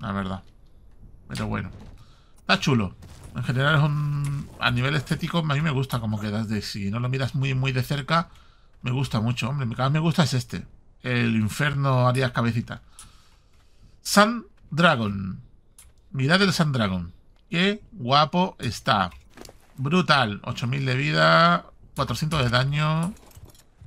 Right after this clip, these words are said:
Caminar, camina muy bien. Ahí lo podéis ver. No patina, patina un montón, pero bueno, tampoco es que se, se note mucho cuando estás en primer plano. Clic izquierdo, ataca normal.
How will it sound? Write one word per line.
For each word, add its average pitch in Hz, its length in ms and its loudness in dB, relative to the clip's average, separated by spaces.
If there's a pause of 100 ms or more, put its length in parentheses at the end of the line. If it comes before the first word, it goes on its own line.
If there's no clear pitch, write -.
(300)
Caminar, 123 440 0
camina 127 360 0
muy 135 180 0
bien. 123 540 0
Ahí 113 100 -2
lo 117 120 -2
podéis 107 320 -2
ver. 139 480 0
No 131 240 -4
patina, 120 500 -2 (140)
patina 127 300 -4
un 117 40 -2
montón, 110 320 -4
pero 113 140 -4
bueno, 104 220 -4
tampoco 107 340 -8
es 110 80 -14
que 123 80 -6
se, 127 200 -6
se - 200 -6
note 120 160 -2
mucho 120 260 -2
cuando 117 200 -4
estás 123 260 -6
en 117 200 -4 (280)
primer 123 260 -4
plano. 151 400 0 (720)
Clic 180 220 0
izquierdo, 170 340 2
ataca 165 280 2
normal. 190 540 4